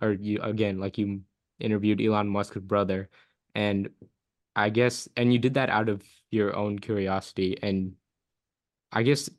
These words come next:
the point that we were making earlier, that is that we see kind of, like, a cookie cutter approach in education.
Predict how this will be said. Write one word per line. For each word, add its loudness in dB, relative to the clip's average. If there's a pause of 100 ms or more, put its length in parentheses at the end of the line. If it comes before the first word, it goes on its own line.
(340)
the -2
point 0
that 2
we 4
were 6
making 0
earlier, 4
that 0 (280)
is -4
that 2
we 0
see 2
kind -2
of, -4
like, -6
a -8
cookie 0
cutter 0
approach 0
in -2
education. 0